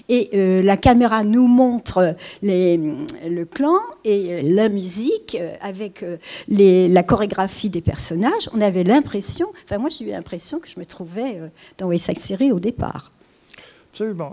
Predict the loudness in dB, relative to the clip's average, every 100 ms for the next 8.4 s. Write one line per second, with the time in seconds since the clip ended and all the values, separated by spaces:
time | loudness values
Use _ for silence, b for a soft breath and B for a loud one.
0 | -12 -6 -6 -4 -8 -6 -6 -6 -6 -6
1 | -8 -8 -10 -14 -20 -20 -20 _ -18 -16
2 | -14 -14 -14 -16 -18 -20 -12 -12 -12 _
3 | B B B B B B B B B _
4 | -14 -10 -10 -12 -14 -14 -14 -14 -14 -12
5 | -14 -12 -12 -12 _ -18 -18 b b b
6 | b b b b -12 -10 -8 -8 -8 -8
7 | -8 -10 -10 -6 -6 -8 -10 -12 -10 -10
8 | -10 -12 -14 -16